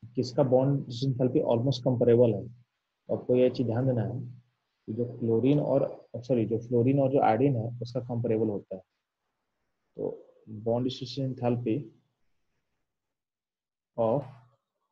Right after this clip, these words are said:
fluorine and iodine is comparable, is comparable। इससे भी कभी ये question पूछ देगा आपसे। ठीक है, तो ये चीज आपको ध्यान देना है, ये चीज आपको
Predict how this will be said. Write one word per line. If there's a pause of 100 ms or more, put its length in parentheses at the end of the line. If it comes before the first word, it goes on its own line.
(800)
fluorine (1700)
and
iodine
is
comparable, (240)
is (840)
comparable। (1400)
इससे
भी
कभी
ये
question
पूछ
देगा
आपसे। (1080)
ठीक
है,
तो
ये
चीज
आपको
ध्यान
देना
है,
ये
चीज
आपको